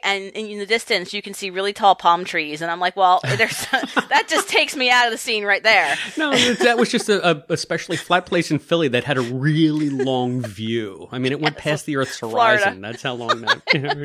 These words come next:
Speaker 2: you could see all the way to Miami. <laughs>
Speaker 1: Yes, must be,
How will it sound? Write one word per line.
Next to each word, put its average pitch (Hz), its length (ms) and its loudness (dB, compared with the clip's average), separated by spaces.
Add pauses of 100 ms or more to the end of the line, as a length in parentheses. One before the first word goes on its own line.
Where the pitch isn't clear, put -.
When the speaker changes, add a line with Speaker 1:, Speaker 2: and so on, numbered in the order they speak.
Speaker 2:
you 151 80 -12
could - 160 -6
see 147 140 -6
all 160 400 -2
the 160 80 -6
way 156 160 2
to 147 80 -2
Miami. 139 380 0
<laughs> - 140 -8 (1120)
Speaker 1:
Yes, - 500 -12
must 240 380 0
be, 185 380 0